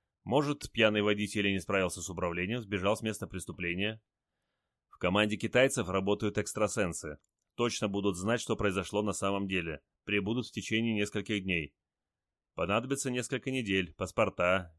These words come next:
визы, приглашения, бурчит друг из контрразведки. В нашем случае счет идет на дни, возражает Радж. Если то, что рассказал объект, правда, то в правительство Китая пойдет на дополнительные затраты и мобилизует нужные ресурсы.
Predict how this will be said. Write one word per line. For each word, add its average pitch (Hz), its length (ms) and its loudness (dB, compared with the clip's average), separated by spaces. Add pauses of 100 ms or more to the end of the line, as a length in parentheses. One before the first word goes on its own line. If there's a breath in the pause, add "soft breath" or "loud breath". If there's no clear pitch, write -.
визы, 98 500 -4 (160)
приглашения, 95 800 -4 (320)
бурчит 95 480 -4
друг 104 220 -4
из - 80 -10
контрразведки. 98 720 -2 (1000)
В 85 100 -10
нашем 113 280 0
случае 131 340 0
счет 117 240 0
идет 107 320 2
на 101 140 2
дни, 90 360 -2 (140)
возражает 87 560 -2
Радж. 82 300 -2 (480)
Если 123 320 2
то, 139 160 2
что 120 340 2
рассказал 107 580 4
объект, 98 380 2
правда, 107 540 4 (320)
то 113 80 4
в - 60 -12
правительство 107 580 2
Китая 123 400 2
пойдет 104 340 2
на 107 120 0
дополнительные 104 640 0
затраты 98 500 0
и 117 60 0
мобилизует 95 600 0
нужные 104 320 -2
ресурсы. 101 540 -4